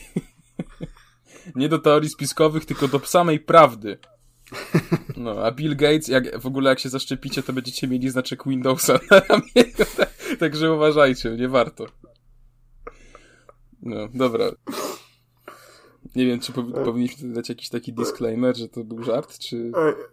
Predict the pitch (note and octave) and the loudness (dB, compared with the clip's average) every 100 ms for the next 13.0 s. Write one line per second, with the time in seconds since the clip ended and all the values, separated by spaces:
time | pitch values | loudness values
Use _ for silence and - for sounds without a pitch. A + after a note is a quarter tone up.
0 | _ _ _ C#3 C#3 C#3 C3 A#2+ C3+ - | _ _ _ 0 4 6 4 0 -10 -6
1 | C#3 C3+ B2+ C#3+ E3+ D3+ E3 E3 F3+ - | -2 -2 -4 -6 -4 0 0 2 2 2
2 | - - - - A#3+ - G#3+ A3 - F#3+ | -2 -6 -8 4 6 8 8 6 6 4
3 | D#3+ D3 C3 - B2+ C3 - B2 - F#3 | 6 6 4 4 2 2 -2 -2 0 0
4 | F3+ D#3+ C#3 D3+ D3 D#3+ D#3+ F#3+ E3+ D#3 | 4 2 4 4 4 4 4 8 8 8
5 | D3+ D3 C3 B2 E3 D#3 D#3 - C3 A#2 | 8 6 6 4 2 -2 -4 -4 -4 -4
6 | - _ _ _ - E3 D3+ A2+ C#3 A#3 | -12 _ _ _ -14 -6 -2 -2 -4 -4
7 | C#4 - - D#3 D#3 D3 C#3 C3+ D3 D#3+ | -6 -8 -8 -6 -6 -10 -10 0 0 2
8 | - C#3+ C#3 C3+ B2+ - A#2 A2+ A2+ - | -2 -2 -2 -4 -4 -2 -2 -2 -8 -10
9 | A#2 A#2+ A#2 B2 A#2+ A#2+ - A#2 A#2+ C3+ | -10 -8 -6 -6 -4 -8 -8 -12 -10 -10
10 | - A#2+ - B2 A#2+ A#2+ B2+ B2 A#2+ A#2+ | -8 -10 -10 -12 -10 -8 -8 -8 -8 -10
11 | A#2+ A#2 A#2 B2 - G#2 A2+ D#3 _ _ | -6 -6 -6 -10 -6 -4 -4 -6 _ _
12 | _ - - - B2+ B2+ B2 B2 B2 | _ -20 -14 -8 -6 -4 -4 -4 -6